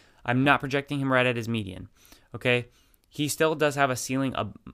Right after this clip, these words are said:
above where he's at, but I don't think his ceiling is so much higher than where I have him projected, okay? I already have him at eleven receiving yards projected. The most he might get is, like, fourteen,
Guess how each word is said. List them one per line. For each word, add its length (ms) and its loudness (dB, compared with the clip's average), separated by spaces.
above 340 2
where 140 -2
he's 180 -6
at, 180 2
but 120 0
I 80 0
don't 180 -2
think 140 -4
his 140 -6
ceiling 280 -2
is 100 -8
so 360 2
much 240 -2
higher 240 2
than 180 -2
where 140 0
I 100 0
have 220 -6
him 160 -10
projected, 500 -8
okay? 360 -6
I 80 0
already 220 2
have 180 0
him 80 -2
at 120 -8
eleven 440 -2
receiving 400 -4
yards 240 -6
projected. 640 -8
The 100 -6
most 280 -2
he 120 -6
might 180 -2
get 140 0
is, 100 -8
like, 160 -8
fourteen, 540 -6